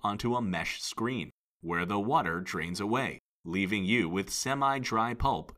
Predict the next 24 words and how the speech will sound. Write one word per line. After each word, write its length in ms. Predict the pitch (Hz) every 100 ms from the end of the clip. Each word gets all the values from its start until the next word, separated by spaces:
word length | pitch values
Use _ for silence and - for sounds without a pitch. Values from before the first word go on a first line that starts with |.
| -
that 160 | 131
is 160 | 131 117
then 240 | 143 147
dried 340 | 117 117 117 110
out 240 | 101 95
further 520 | - 165 196 78 78 -
using 420 | 87 90 92 95
suction 560 | 87 - 110 110 - 110
boxes 540 | 107 110 - 120 127
to 200 | - 76
suck 360 | - - 113 -
the 140 | 107
water 340 | 92 107 87 87
out, 240 | 113 82 - _ _ -
as 220 | 101 95
well 220 | 117 117
as 140 | 101
heated 420 | - - 139 139 131
dryers 580 | 117 127 113 - -
to 140 | - 117
dissolve 640 | 120 113 107 127 82 85
the 100 | 104
remaining 540 | 113 123 92 85 98 98
water. 340 | 127 80 -